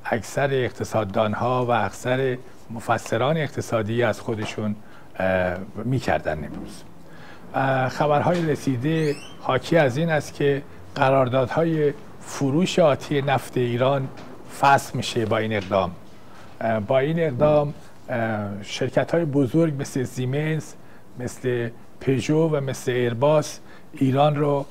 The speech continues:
به دقت زیر نظر گرفتن. با اقدام دیشب دونالد ترامپ، اه، رویتر گفته که زنگ خطر قراردادهای میلیاردی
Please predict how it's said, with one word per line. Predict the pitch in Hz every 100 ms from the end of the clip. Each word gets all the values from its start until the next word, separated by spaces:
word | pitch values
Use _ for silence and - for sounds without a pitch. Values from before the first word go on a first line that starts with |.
| - -
به | 120
دقت | 107 127 120 147 151
زیر | - 139 127
نظر | 117 110 131
گرفتن. | 117 101 - 98 87 85 - - - - - -
با | 139 143 143 139 - - -
اقدام | 135 120 147 170 180 175
دیشب | 170 147 - 151 131
دونالد | 123 123 135 123
ترامپ، | - 151 165 170 170 - - - - -
اه، | 123 120 113
رویتر | 131 143 135 185 160
گفته | 143 - 165
که | - 151
زنگ | 135 139 135
خطر | 120 135 - 175 175
قراردادهای | - 147 139 135 127 - 160 151
میلیاردی | 135 135 123 135 131 123 147 156